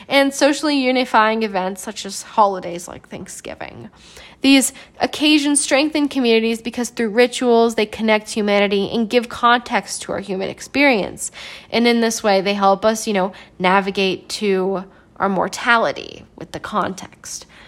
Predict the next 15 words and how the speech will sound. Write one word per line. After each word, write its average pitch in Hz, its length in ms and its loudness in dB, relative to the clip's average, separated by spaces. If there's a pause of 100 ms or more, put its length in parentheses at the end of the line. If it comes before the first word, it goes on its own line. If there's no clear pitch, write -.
(220)
Abiding 254 460 4
by 220 160 4
the 214 100 0
rites, 214 460 0 (220)
rituals 262 580 2
progress 220 560 2
society's 208 640 0
intention 208 560 -4
toward 196 340 -4
moral, 226 720 2
ethical, 240 520 -4
and 226 160 -6
social 214 520 -2
cultivation. 196 960 -8 (880)
Ultimately, 233 920 2